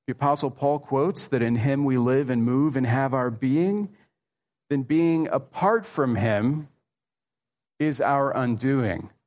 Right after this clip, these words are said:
as human beings, which is why the war inside you, the conflict, the struggle within is a call to repentance. And it's only then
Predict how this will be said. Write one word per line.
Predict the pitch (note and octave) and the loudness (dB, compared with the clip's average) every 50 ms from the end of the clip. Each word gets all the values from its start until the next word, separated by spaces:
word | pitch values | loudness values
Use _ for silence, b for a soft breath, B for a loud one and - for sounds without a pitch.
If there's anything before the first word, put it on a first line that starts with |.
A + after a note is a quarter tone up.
| _ _ _ _ _ _ _ _ _ _ _ | _ _ _ _ _ _ _ _ _ _ _
as | B2 B2 A2+ - | -4 -2 -2 -2
human | - - B2+ A#2+ A2+ A2+ | -2 0 0 2 2 0
beings, | G2+ A#2+ A#2+ A#2 G#2+ F#2+ - - - - - - - - - _ _ _ _ _ _ _ _ _ _ _ _ _ _ _ _ _ _ _ _ - | 0 0 0 0 0 -2 -4 -6 -8 -12 -14 -14 -14 -16 -20 _ _ _ _ _ _ _ _ _ _ _ _ _ _ _ _ _ _ _ _ -10
which | C3 - | -4 -4
is | C3 A#2+ A2+ | -4 -2 0
why | C#3 C#3+ C#3 C3 C3 C3 A#2+ A#2 A2 - b b b b _ | 0 0 0 0 0 -2 -4 -6 -10 -12 b b b b _
the | - C3 | -4 -2
war | B2 C3 C3+ C#3+ C#3+ C#3+ C#3+ C#3+ | -2 0 0 0 2 2 2 0
inside | - C3 B2+ B2 B2 - - B2+ A#2 B2 C#3+ D3 | 0 0 -2 -2 -4 -2 -2 0 0 0 0 -2
you, | E3+ F#3 G3 G3 | -2 0 0 0
the | D#3 B2+ | -2 -2
conflict, | B2+ - - B2 B2 B2 C3 C#3+ C3 - E3+ F3 E3+ - | -2 0 0 2 2 2 0 -2 -2 0 -2 -2 0 -2
the | B2+ B2+ | -2 -2
struggle | - - - - C3 B2+ C3 C3+ D3 C3+ | -2 -4 -2 -2 0 0 0 0 0 0
within | C3 B2+ A2 A2+ A2+ A#2+ C3+ C#3+ C#3+ | 0 0 0 0 0 0 2 0 0
is | C3+ - - A#2+ A#2+ B2 A#2+ A#2+ A#2 A2 - | 0 0 0 0 0 0 0 0 -2 -2 -2
a | - A2+ A2 | -2 -2 -2
call | - - - - A2+ A2 A2 G#2+ G#2 | -4 -6 -4 0 0 2 2 0 -2
to | - - - - A2+ G#2 G2+ | -4 -8 -4 -2 0 0 0
repentance. | F#2+ F#2+ F#2+ - - G2+ F#2 F#2 F2+ - G2+ F#2 - - - - - - _ _ _ _ _ _ _ _ _ _ _ _ _ _ _ _ _ _ _ _ | 0 -2 -4 -4 -4 -4 -4 -4 -6 -8 -10 -10 -12 -14 -18 -18 -18 -20 _ _ _ _ _ _ _ _ _ _ _ _ _ _ _ _ _ _ _ _
And | B2 | -2
it's | B2+ C3 - | -2 -2 -2
only | B2 C#3 C#3+ D3 D3 C3 A#2+ | -2 -2 0 0 0 0 0
then | G#2+ A2+ A#2+ A#2 G#2 F#2 F2+ - A2 | 0 -2 -2 -2 -2 -2 -4 -6 -10